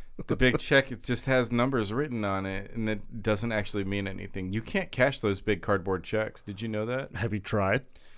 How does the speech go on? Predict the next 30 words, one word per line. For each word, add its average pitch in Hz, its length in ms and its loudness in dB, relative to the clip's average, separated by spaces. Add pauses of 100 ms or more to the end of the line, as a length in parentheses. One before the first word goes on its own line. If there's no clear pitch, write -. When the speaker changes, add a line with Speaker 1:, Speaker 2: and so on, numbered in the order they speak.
(920)
Speaker 1:
No. 92 340 0 (280)
Speaker 2:
<laughs> - 800 -6
Boom. 110 480 10 (760)
I 123 60 4
got 139 320 10
you. - 60 -12 (480)
Speaker 1:
But 113 320 8
I 117 100 6
definitely 123 580 6
have 110 380 4
games 110 340 2
on 107 120 4
my 104 140 6
phone 107 420 2
that 101 180 4
advertise 101 960 4 (400)
that 113 300 6
if 113 280 6
I 120 140 4
play 113 280 6
that 107 260 4
game, 110 460 4
then 107 160 4
I 104 160 4
could 110 200 2
win 107 300 4
big 101 260 2
money 110 360 4
like 95 260 4
Steve. 104 720 4